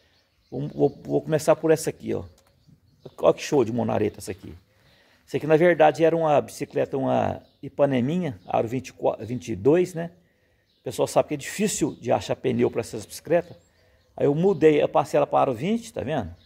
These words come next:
O aro vinte é bem mais fácil de encontrar peças, né? Agora sim, se transformou numa monareta. Eu mudei muita coisa nela, viu, pessoal?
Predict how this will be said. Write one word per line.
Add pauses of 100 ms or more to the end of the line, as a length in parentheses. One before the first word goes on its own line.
(100)
O
aro
vinte
é
bem
mais
fácil
de
encontrar
peças,
né? (1080)
Agora
sim,
se
transformou
numa
monareta.
Eu
mudei
muita
coisa
nela,
viu,
pessoal?